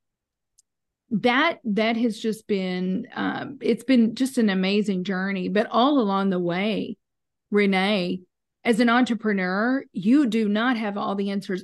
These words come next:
I don't have all the answers now. In fact, the older I get, the fewer answers I think I have.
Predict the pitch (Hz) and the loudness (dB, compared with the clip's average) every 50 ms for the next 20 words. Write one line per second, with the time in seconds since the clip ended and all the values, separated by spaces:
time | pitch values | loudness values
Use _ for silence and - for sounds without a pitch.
0 | - - 220 240 277 302 269 294 269 254 247 202 214 220 208 202 202 214 208 220 | -8 -8 -4 0 0 2 2 2 2 2 2 2 2 2 2 0 0 0 2 2
1 | 214 208 208 214 208 220 208 185 208 208 226 262 277 262 202 - - 208 208 - | 2 2 0 0 0 0 -2 0 0 0 2 2 2 2 0 0 0 -2 -2 0
2 | 269 269 294 277 277 - 226 226 - 220 226 240 247 240 214 208 202 185 247 269 | -2 -2 -2 -2 -2 -2 -2 -2 -2 0 0 0 2 2 0 0 0 0 0 -2
3 | 262 - - 226 - - 226 233 240 226 214 - - 220 240 240 - - 226 220 | -2 -2 -6 -8 -8 -4 -4 -2 -2 -2 -2 -2 -2 0 0 0 0 -2 -4 -2
4 | - 214 208 208 - 240 240 226 233 208 208 202 220 262 311 339 277 - 320 - | -2 -2 -2 -2 -2 -2 0 0 0 0 -2 -2 -2 -2 -2 -2 -2 -4 -4 -6